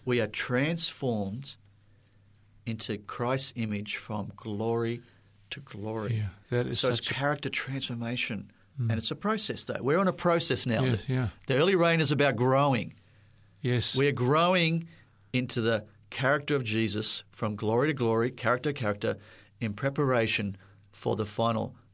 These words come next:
Speaker 1: latter rain of the Holy Spirit.
Speaker 2: Yeah, that is such a powerful text. It's by beholding, we, we are beholding the glory of God, the glory of the Lord, are being transformed into the same image. So whose image? The image of Christ.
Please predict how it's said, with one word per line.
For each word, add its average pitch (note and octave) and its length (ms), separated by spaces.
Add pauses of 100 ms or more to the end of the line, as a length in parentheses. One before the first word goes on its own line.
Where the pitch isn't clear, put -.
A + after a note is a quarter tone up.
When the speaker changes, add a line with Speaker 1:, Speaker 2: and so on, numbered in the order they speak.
Speaker 1:
latter G#2 340
rain G2+ 180
of G2 80
the G2 60
Holy G2 260
Spirit. G#2 500
Speaker 2:
Yeah, G2 180
that B2+ 120
is C3 100
such - 260
a C3+ 40
powerful C3+ 380
text. B2 340
It's B2+ 140
by B2+ 240
beholding, B2 880 (580)
we, A#2+ 560 (240)
we B2+ 160
are B2 80
beholding B2 500
the A2+ 80
glory A#2+ 400
of G#2 140
God, A2+ 380 (200)
the B2+ 60
glory C3 320
of B2+ 100
the A#2+ 100
Lord, A2+ 380 (480)
are A#2 80
being A#2+ 220
transformed B2 680
into A#2+ 280
the G#2 100
same E3+ 680
image. C3+ 360
So C3+ 100
whose E3 300
image? A3 440 (240)
The - 80
image B2 320
of C3 100
Christ. - 480